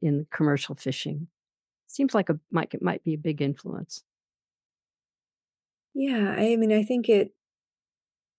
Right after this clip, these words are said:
Speaker 2: it shapes our experience, and, like, violence shapes our awareness and our, our experiences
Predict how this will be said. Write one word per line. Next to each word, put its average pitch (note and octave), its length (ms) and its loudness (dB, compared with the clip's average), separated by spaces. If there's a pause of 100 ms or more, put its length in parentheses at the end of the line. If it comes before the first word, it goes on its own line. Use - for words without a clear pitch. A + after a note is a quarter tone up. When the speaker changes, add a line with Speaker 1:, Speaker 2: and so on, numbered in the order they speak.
Speaker 2:
it G3 140 0
shapes - 540 2
our G3+ 560 0
experience, E3 1200 0
and, E3+ 400 -4 (240)
like, F#3 140 2
violence A#3 480 4
shapes - 460 0
our D#3 160 2
awareness F3+ 1000 -2 (880)
and E3+ 220 -2
our, D3+ 480 -6 (480)
our D#3+ 120 4
experiences D#3+ 1120 2